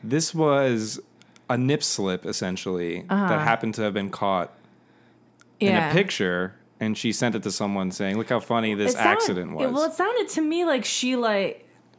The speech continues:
Speaker 1: She didn't know, like, her boob was
Speaker 2: Oh,
Speaker 1: out.
Speaker 2: she didn't know her boob was out?
Speaker 1: That's what she said.
Speaker 2: In my head, I envisioned her just, like, flashing her friend or something, or flashing the camera and then sending it to a friend.
Speaker 1: Oh, maybe I misunderstood then.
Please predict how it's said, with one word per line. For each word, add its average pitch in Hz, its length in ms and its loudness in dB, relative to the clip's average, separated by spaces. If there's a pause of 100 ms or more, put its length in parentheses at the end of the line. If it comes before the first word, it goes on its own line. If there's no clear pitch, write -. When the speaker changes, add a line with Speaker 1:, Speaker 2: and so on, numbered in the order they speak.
(220)
Speaker 1:
She - 200 -4
didn't 190 160 4
know, 185 200 6
like, 147 200 4
her 151 120 4
boob 165 300 2
was - 100 2
Speaker 2:
Oh, 202 60 2
Speaker 1:
out. 170 60 2
Speaker 2:
she 233 80 4
didn't 240 120 2
know 214 140 2
her 262 100 0
boob 285 160 -2
was 294 140 -4
out? 330 160 0
Speaker 1:
That's 117 180 -2
what 151 140 2
she 160 100 -4
said. 165 220 0
Speaker 2:
In 226 100 4
my 262 200 2
head, 285 200 2
I 214 140 2
envisioned 185 480 2
her 175 160 2
just, 160 260 -2
like, 156 160 0
flashing 156 460 0
her 135 100 0
friend 151 300 0
or 147 60 -2
something, 147 300 -2
or 135 100 -4
flashing 143 420 -2
the 139 80 -4
camera 143 380 -2
and 131 100 -2
then 143 100 -4
sending 143 300 -4
it - 80 -8
to 165 120 -6
a - 60 -8
friend. 180 400 -8 (960)
Speaker 1:
Oh, 110 180 4
maybe 127 320 4
I 123 80 4
misunderstood 117 880 -2
then. 87 240 -6